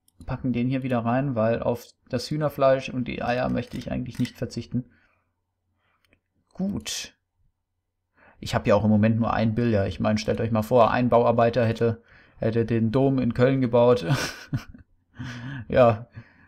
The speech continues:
wäre er, glaub ich, heute noch da dran. Ein Stein. Kein Stein fehlt noch. Aber dafür fünf Eisen. Dann werde ich doch mal hier, da wo das Eisen ist, die Priorität erhöhen. Sehr gut.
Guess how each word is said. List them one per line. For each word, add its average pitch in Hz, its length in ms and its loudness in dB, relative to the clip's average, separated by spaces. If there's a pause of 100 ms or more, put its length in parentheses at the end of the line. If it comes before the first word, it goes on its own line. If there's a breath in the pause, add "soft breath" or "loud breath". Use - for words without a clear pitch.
(200 loud breath)
wäre 127 180 0
er, 123 80 2
glaub 120 200 0
ich, 117 80 0
heute 113 220 2
noch 107 120 2
da 110 140 -2
dran. 104 340 2 (960)
Ein 123 200 4
Stein. 101 440 2 (320)
Kein 190 220 4
Stein 127 300 4
fehlt 120 220 0
noch. 107 280 2 (680)
Aber - 240 2
dafür 123 260 0
fünf 156 260 -2
Eisen. 127 540 4 (300 loud breath)
Dann 117 200 -2
werde 131 200 0
ich 139 100 -14
doch 131 140 -4
mal 131 220 0
hier, 127 200 -4
da 123 240 0
wo 135 60 -4
das - 180 -2
Eisen 131 300 -4
ist, - 240 -10
die 127 80 -2
Priorität 151 840 -6
erhöhen. 117 560 -2 (2500)
Sehr 120 280 -2
gut. - 280 -6